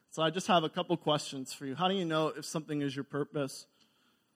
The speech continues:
First question is, do you do it for yourself or do you do it for God? Just as simple as that. Who are you, why? Those things that you're thinking about, why do you do 'em? 'Cause if you're just doing 'em for yourself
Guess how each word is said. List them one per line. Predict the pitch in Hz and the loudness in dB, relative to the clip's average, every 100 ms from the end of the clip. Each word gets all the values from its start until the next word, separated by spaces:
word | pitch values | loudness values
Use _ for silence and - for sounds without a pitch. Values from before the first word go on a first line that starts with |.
| _ _ _ _ _ _ | _ _ _ _ _ _
First | - 190 190 | 2 2 8
question | 190 185 175 | 6 6 2
is, | 147 | 0
do | 127 | -2
you | 147 | -2
do | 135 147 | 0 2
it | 165 | 0
for | - 151 | -2 -4
yourself | 135 - 151 156 | -4 -2 -4 -4
or | 139 | -8
do | 123 | -6
you | 120 | -4
do | 120 127 | 0 0
it | 123 | -2
for | - | -6
God? | 117 120 127 117 - - - - | -8 -4 -4 -6 -16 -20 -20 -20
Just | - 170 | -16 -12
as | 185 | -10
simple | - 170 160 151 | -10 -12 -12 -14
as | 143 | -12
that. | 156 156 - | -6 -6 -6
Who | 175 208 | -14 -14
are | |
you, | 202 143 | -14 -12
why? | 151 170 156 - _ _ _ _ | -4 -2 -4 -8 _ _ _ _
Those | 165 190 - | -2 -2 -2
things | - 190 202 | -4 -2 -2
that | 165 135 | -2 -2
you're | 160 175 175 175 - _ _ _ _ _ - | 2 4 2 -2 -12 _ _ _ _ _ -6
thinking | - 180 208 196 | 0 0 0 -2
about, | 202 208 - | 0 0 -2
why | 151 185 | -6 -6
do | 208 | -6
you | 185 | -8
do | 135 170 180 | -10 -8 -10
'em? | 107 107 _ _ _ _ _ _ _ _ | -12 -20 _ _ _ _ _ _ _ _
'Cause | 156 | -16
if | 165 | -14
you're | 156 | -16
just | 156 190 - | -14 -12 -6
doing | 185 180 170 | -4 -4 -4
'em | 156 | -6
for | 156 | -4
yourself | 139 131 156 170 208 - | -6 -4 -4 -4 -4 -12